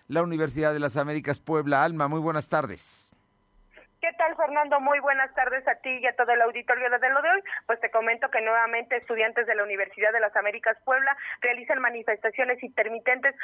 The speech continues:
Speaker 2: sobre la recta Cholula para presionar al gobierno estatal y les ha entregado el campus. Asimismo,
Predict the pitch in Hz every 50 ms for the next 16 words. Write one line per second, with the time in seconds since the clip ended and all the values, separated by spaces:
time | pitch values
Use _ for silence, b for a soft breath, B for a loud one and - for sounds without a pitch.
0 | B B B - 240 220 220 220 220 208 202 202 202 - _ 214 214 - - 220
1 | 214 220 226 226 226 233 233 B B B _ 220 214 214 214 208 214 - 240 220
2 | 214 214 220 220 214 202 196 202 214 202 220 214 - 208 - - 214 214 - -
3 | - 202 196 190 190 226 202 202 196 202 190 190 185 185 175 160 - - 151 139
4 | 143 - - 160 - B B B B B B 190 196 - 254 247 254 269 262 262
5 | 262 269 269 262